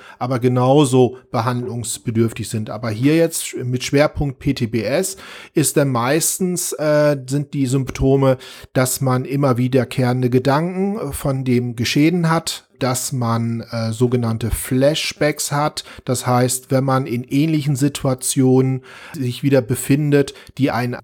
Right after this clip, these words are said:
an dieses erschütternde Ereignis, äh, erinnern, dass man dann praktisch wieder zurückgeworfen wird in diese Situation,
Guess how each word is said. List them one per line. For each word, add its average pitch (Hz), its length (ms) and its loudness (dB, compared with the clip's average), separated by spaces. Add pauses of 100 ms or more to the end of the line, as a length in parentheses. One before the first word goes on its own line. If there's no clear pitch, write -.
an 123 140 -4
dieses 127 240 -2
erschütternde 135 520 0
Ereignis, 123 760 -4
äh, - 120 -8 (280)
erinnern, 131 500 -2
dass 123 180 -2
man 127 140 -2
dann 120 300 -2
praktisch - 480 -4
wieder 123 180 2
zurückgeworfen 156 720 2
wird 147 160 2
in 139 140 -4
diese 143 240 0
Situation, 139 920 2